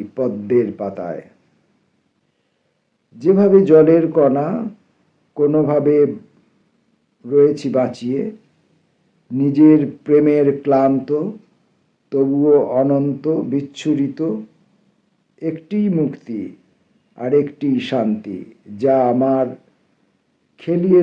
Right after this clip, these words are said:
রেখেছি তাকে, সে আমাকে রেখেছে ভুলিয়ে। যেভাবে থালার মধ্যে কানা উঁচা কাঁচা সর্ষে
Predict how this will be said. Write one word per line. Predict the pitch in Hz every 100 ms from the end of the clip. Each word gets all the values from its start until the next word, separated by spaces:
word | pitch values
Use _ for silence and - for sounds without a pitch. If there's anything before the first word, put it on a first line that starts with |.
| 160
রেখেছি | 131 123 110 101
তাকে, | 95 - 85 - _ _ _ _ _ _ _ _ _ _ _ _ _ -
সে | - 170 175
আমাকে | 175 170 170 156
রেখেছে | 156 156 156 143
ভুলিয়ে। | 131 135 135 139 196 - _ _ _ _ _ _ _ _
যেভাবে | 110 156 156 160 156 156 156 156
থালার | 139 147 147 147 139
মধ্যে | 143 123 117 147 143 135 -
কানা | 143 135 139 139
উঁচা | 127 147 135 135 123 - _ _ - - _
কাঁচা | 135 131 135 131 123 117
সর্ষে | 139 135 -